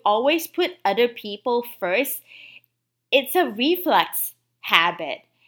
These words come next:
and you literally almost ignore or forget yourself. And that is, that is, that is definitely a sign that your heart chakra is hyperactive, because that was what was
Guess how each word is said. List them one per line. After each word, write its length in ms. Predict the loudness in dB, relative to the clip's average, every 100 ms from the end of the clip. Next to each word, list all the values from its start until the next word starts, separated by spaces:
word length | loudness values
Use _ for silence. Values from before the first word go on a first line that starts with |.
| _ _
and 260 | 0 0 0
you 240 | 0 0
literally 920 | -4 0 2 4 4 2 0 0 -2 -2
almost 600 | 0 0 0 -2 -4 -4
ignore 840 | -8 -8 -8 -6 -4 -2 0 0 -2 -10 _
or 160 | 0 0
forget 560 | 2 -4 0 4 4 4
yourself. 640 | 0 2 2 2 2 -2 -10 _ -20 -4
And 260 | -2 0 4
that 360 | 6 6 4 4
is, 280 | 2 4 2 6
that 240 | 8 8 6
is, 140 | 0 -2 -16 _
that 320 | 8 10 8
is 220 | 4 0 2
definitely 680 | 2 4 0 -2 -4 2 2
a 80 | 2
sign 380 | 2 0 0
that 180 | -2 -2
your 160 | 0 2
heart 340 | 4 2 2
chakra 720 | -4 -2 -2 -2 0 2 0 -2 -16 -6
is 200 | -6 -2
hyperactive, 880 | 2 2 2 -2 -2 -4 -8 -10 -10 _ -20 -20 -8
because 500 | -6 -2 -2 -2 -2
that 400 | 2 2 0 -4
was 340 | -4 -4 -4
what 440 | -6 0 2 2 0
was 220 | -4 -4